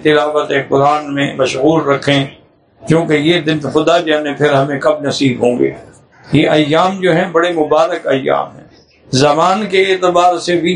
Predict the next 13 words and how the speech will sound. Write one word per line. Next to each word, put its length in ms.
مکان 500
کے 220
اعتبار 440
سے۔ 160
زمان 600
کے 120
اعتبار 540
سے 220
اب 200
آپ 280
ماشاءاللہ 520
ذی 80
الحجہ 340